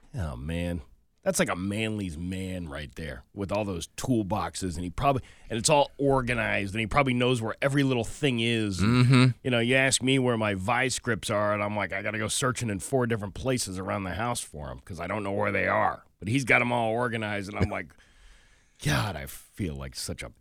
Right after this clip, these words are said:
Speaker 1: pansy."
Speaker 2: I, I know. I'm, I'm, I'm the same way. Years ago, I used to have a, a plumber.
Speaker 1: Yeah.
Speaker 2: Um, who, uh,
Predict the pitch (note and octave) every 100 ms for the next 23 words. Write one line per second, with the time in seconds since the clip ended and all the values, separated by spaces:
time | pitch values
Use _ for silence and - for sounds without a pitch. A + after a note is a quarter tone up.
0 | _ _ _ _ - E2+ G2 F#2 F#2 F2+
1 | E2+ E2 A2+ A2 A#2 A#2+ A2 - A2+ A#2+
2 | G#2+ - F#2+ F2 F2+ E2+ E2+ A#2 E3 C3+
3 | A#2+ A#2 A2 - A2 F2 D#2+ D2+ - -
4 | G#2 A2 B2 _ _ - G#2+ D#2 C#2 _
5 | - D2+ D2 D2 D2 C2+ - - A#2+ G#2
6 | F#2+ E2+